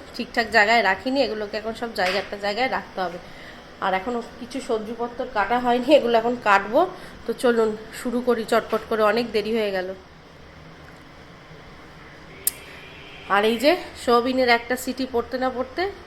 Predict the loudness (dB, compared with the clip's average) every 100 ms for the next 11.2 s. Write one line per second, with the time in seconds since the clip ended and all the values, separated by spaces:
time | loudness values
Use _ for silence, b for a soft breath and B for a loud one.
0 | -10 -8 -8 -12 -14 -8 0 0 0 -4
1 | -4 -2 -2 -4 -8 B B B -4 4
2 | 4 4 4 4 4 2 0 0 2 2
3 | 2 0 -2 -2 -8 -12 -12 -10 -10 -10
4 | B B -2 0 0 2 2 4 0 2
5 | 2 4 2 0 -6 -2 2 2 2 0
6 | -6 -6 -6 -10 -2 2 4 4 2 0
7 | -4 B B B B B 0 6 6 6
8 | 4 8 10 8 4 2 4 2 4 2
9 | 2 0 0 0 -2 -6 -8 -6 -6 0
10 | 2 2 0 0 -2 0 0 2 0 2
11 | 2 2